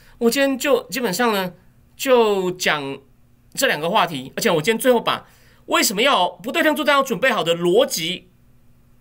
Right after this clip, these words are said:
我清楚地告诉你哦。我相-，我相信我在，我在那个台湾的评论界还没有人看到有人把这个，这个逻辑讲清楚。这不是军事专业知识，军事专业知识我是，的确是，哦，没有很懂哦。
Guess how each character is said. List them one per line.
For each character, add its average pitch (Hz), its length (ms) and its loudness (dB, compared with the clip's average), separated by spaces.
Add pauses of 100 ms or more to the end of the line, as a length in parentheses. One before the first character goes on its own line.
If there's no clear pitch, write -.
(200)
我 208 80 0
清 277 160 0
楚 233 100 2
地 196 60 2
告 240 100 4
诉 226 120 -2
你 165 120 2
哦。 147 60 0
我 156 60 0
相-， 247 240 0
我 180 80 -6
相 247 140 -2
信 247 180 0 (300)
我 180 120 -4
在， 247 220 2 (440)
我 165 120 -2
在 220 300 2
那 226 100 0
个 220 80 -2
台 190 100 -2
湾 220 80 2
的 220 40 0
评 196 120 -4
论 220 120 0
界 233 100 2
还 185 100 0
没 214 80 0
有 202 60 2
人 180 60 0
看 214 140 -2
到 220 100 2
有 156 100 -2
人 143 120 -2
把 151 140 0
这 220 100 -6
个， 190 140 -2
这 - 140 -4
个 247 80 4
逻 190 160 -2
辑 190 160 -2
讲 160 160 -2
清 175 200 -2
楚。 151 160 -6
这 254 100 2
不 247 80 -2
是 254 100 -4
军 247 160 -2
事 226 100 -4
专 220 140 2
业 214 40 0
知 202 120 -8
识， 196 40 -10
军 240 140 -2
事 240 40 -4
专 240 160 2
业 226 60 0
知 226 40 -2
识 226 60 -2
我 160 160 -2
是， 165 140 -10
的 180 100 -6
确 220 140 0
是， 208 220 -6 (400)
哦， 202 140 0
没 208 120 2
有 226 100 6
很 185 160 0
懂 123 280 -2
哦。 117 100 -14